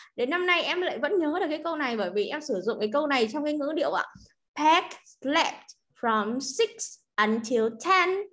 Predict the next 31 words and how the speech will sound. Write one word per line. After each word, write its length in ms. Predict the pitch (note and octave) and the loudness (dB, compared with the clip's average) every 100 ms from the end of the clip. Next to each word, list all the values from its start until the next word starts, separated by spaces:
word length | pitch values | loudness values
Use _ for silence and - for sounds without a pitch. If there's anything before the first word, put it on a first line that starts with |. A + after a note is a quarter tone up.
| _ | _
and 340 | - G#3+ A#3 A#3 | -2 0 0 2
then 240 | A#3+ A#3+ | 0 0
left. 540 | B3+ F#4+ - - - - _ | 0 0 0 -8 -20 -20 _
Đó. 500 | G#3 A3+ A#3 C#4+ G#4 C5+ - - - - | -2 4 6 8 6 2 -4 -20 -20 -6
Mình 260 | D4 D#4+ D4 | -2 0 0
tất 100 | A#4+ | 0
nhiên 140 | A#4 | 0
là 60 | G4+ | 2
mình 180 | D4 B3+ | 0 0
vẫn 100 | C#4+ | -2
phải 80 | |
đọc 140 | D4+ B3+ - | 0 -2 -2
từng 200 | B3 A#3 | -4 -2
từ 160 | B3 B3+ | -2 0
một, 300 | B3+ B3 B3 - _ _ | 4 4 2 -4 _ _
nhưng 160 | - F4 | -6 -2
mà 80 | D#4 | 2
về 160 | B3+ | 2
sau 220 | B3 F4 E4+ | 2 0 0
để 140 | G#3+ | 2
nhớ 320 | G3+ G#3 G3+ | 0 -2 -2
này, 180 | C#4 E4 | -2 -2
để 160 | A3+ G#3 | -4 -4
thực 140 | A3+ | -6
hành 300 | - B3+ A#3 | -6 -2 0
này 220 | A3+ G#3 G#3+ | 0 -2 -2
thì 80 | A3+ | 0
mình 240 | A3 G#3+ | 2 2
làm 120 | A3 | 0
sao 220 | G#3+ C#4+ | -2 0
ạ? 200 | C#4 - | 0 0